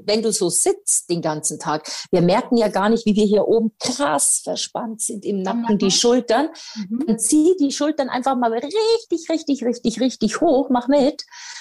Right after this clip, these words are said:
Speaker 1: zu den Ohren
Speaker 2: Mhm.
Speaker 1: und dann lass die richtig runterplumpsen.
Speaker 2: Mhm.
Speaker 1: Und nochmal ganz hochziehen und richtig runterplumpsen lassen und dann so ein bisschen schütteln.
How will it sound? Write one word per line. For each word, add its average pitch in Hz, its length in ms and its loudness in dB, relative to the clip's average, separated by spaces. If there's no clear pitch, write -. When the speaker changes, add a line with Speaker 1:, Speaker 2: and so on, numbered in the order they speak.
Speaker 1:
zu 285 120 2
den 240 160 2
Ohren 220 480 2
Speaker 2:
Mhm. 220 460 -6
Speaker 1:
und 240 160 0
dann 285 140 0
lass 285 220 -2
die - 280 -8
richtig 277 380 -4
runterplumpsen. 190 880 -6
Speaker 2:
Mhm. 202 560 -8
Speaker 1:
Und 262 120 2
nochmal 208 460 -2
ganz 359 300 -2
hochziehen 330 760 0
und 247 140 2
richtig 254 440 0
runterplumpsen 185 920 0
lassen 147 300 -4
und 220 160 -4
dann 240 160 2
so 262 80 2
ein 233 60 4
bisschen 220 320 -2
schütteln. 175 480 -4